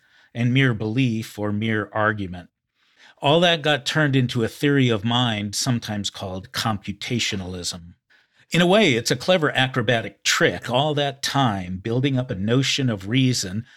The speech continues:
on the imperfect base of our mortal selves, then finishing by saying that actually computationalism was inside us all the time. It is the essence of what we are.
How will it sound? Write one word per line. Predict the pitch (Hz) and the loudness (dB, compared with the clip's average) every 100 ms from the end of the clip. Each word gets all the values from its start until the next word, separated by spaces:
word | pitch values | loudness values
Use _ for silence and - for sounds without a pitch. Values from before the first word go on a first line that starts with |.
| _ | _
on | 110 113 | -4 -4
the | 110 - | -4 -2
imperfect | 147 175 135 - 135 131 - 101 | 0 0 -2 -2 -4 -4 -8 -2
base | 110 120 - | 0 0 0
of | 104 | -2
our | 104 104 | 0 0
mortal | 110 120 104 98 | 2 0 0 -4
selves, | - - 143 110 98 107 143 - - _ _ - | -4 2 2 2 0 -4 -4 -8 -10 _ _ -2
then | 127 123 | 0 2
finishing | - 160 190 - 120 | 0 0 2 0 0
by | 110 110 | -2 -2
saying | - 131 120 110 | -2 0 0 0
that | 110 - | -4 -4
actually | 117 165 - - 117 101 110 131 131 - _ | 0 0 0 -2 -2 -2 -2 -4 -6 -20 _
computationalism | - 131 156 - 123 - 170 185 - 104 110 113 139 135 | -2 2 2 0 -4 -2 -2 0 -2 -2 -2 0 0 0
was | 123 117 - | 2 0 -2
inside | - 165 190 - 120 104 104 101 | 0 2 2 0 2 2 0 -2
us | 117 - - - | -4 -4 -6 -2
all | 107 107 107 | 0 0 -2
the | 113 | -4
time. | - 160 147 92 87 _ _ - | -4 -4 -4 -6 -10 _ _ -14
It | - 156 | -4 -2
is | 190 | -2
the | 131 113 - | -2 -6 -4
essence | 135 - - 90 - - - - _ - | -2 -2 -4 -6 -8 -6 -8 -12 _ -6
of | 113 | -4
what | 101 104 | -2 -4
we | 101 95 | -6 -8
are. | 90 90 80 | -8 -10 -12